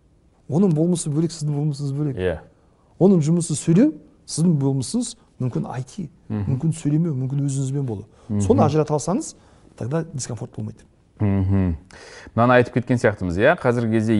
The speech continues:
Speaker 2: екі ай курс оқып, елдің бәрі психолог атану туралы не ойлайсыз?
Speaker 1: Ә, екі аймен психолог болмайды, бірақ екі айлық курспен консультант бола алады. И бұл нәрселерге нормально қалау керек. Егер бір адам сізге, сіз білмейтін бір нәрсені үйретіп, өміріңізді жеңілдетіп жатса,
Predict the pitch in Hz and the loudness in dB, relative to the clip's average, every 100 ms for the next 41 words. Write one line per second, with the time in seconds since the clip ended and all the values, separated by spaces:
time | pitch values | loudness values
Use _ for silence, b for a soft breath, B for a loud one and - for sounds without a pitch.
0 | 107 104 107 - 107 - 104 - 104 107 | 2 2 0 0 -6 0 -2 0 0 2
1 | 101 101 101 90 - 98 104 98 95 92 | 2 2 2 2 -6 -2 0 2 2 2
2 | 95 95 98 95 92 101 113 107 95 87 | 0 0 0 2 4 4 4 4 2 -4
3 | 87 - - _ _ _ - B B B | -10 -18 -20 _ _ _ -20 B B B
4 | B - 151 123 127 180 214 214 208 170 | B 6 6 6 6 6 8 8 6 2
5 | - 170 175 156 170 302 - - _ 165 | -2 0 2 4 2 0 -6 -20 _ 0
6 | 131 180 180 165 160 147 - 220 - 135 | 2 2 2 0 -2 -10 -4 -4 -4 -8
7 | 151 143 127 131 185 - _ _ - - | -4 -4 -2 -2 -4 -10 _ _ -20 -20
8 | b b - 254 247 208 - 190 220 175 | b b 2 6 8 6 2 0 2 2
9 | 190 180 - 165 151 104 107 _ b b | 2 0 2 2 2 -2 -8 _ b b
10 | 175 165 165 220 180 269 - - _ - | 4 6 8 8 6 0 -4 -20 _ -4
11 | 160 156 160 - - - 233 214 196 175 | 0 4 2 0 -10 -2 2 4 4 4
12 | 147 151 160 156 151 160 147 143 - - | 2 2 2 0 -2 2 2 0 -10 0
13 | 151 160 156 143 113 147 143 127 127 127 | 4 4 4 0 0 2 0 -4 -6 -4
14 | - | -4